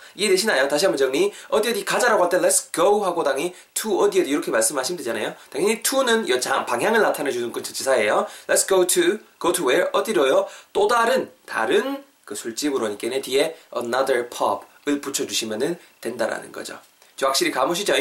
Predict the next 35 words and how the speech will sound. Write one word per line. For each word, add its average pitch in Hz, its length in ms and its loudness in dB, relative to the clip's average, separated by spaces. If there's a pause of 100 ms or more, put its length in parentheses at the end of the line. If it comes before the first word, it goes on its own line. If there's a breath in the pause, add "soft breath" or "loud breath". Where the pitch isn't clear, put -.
(360 loud breath)
바로 160 160 2
시선을 156 300 0
짜서 143 220 0
해볼게요. 117 340 -2
잘 131 120 0
들어보세요. 139 500 2 (1400 loud breath)
야, 135 80 4
이거 165 140 2
꽉 - 120 2
찼다. 214 460 0
꽉 - 120 -4
찼고 208 260 -2
뭐 170 280 2
이렇게 147 160 -2
사람도 202 340 0
많고 160 280 2
그래서 143 300 2
하, - 400 -6
좀 - 120 -8
그럴 143 160 -4
것 190 100 -2
같은데. 120 460 -2 (420 loud breath)
너무 139 160 0
시끄러운 226 300 2
건 180 100 0
난 156 140 0
또 156 80 -8
싫거든. 135 560 -2
경기 165 280 -2
보는 165 200 -2
것도 175 180 -2
중요하지만 117 420 -4
우리끼리도 214 460 -2
얘기를 180 320 4
해야지. 139 400 0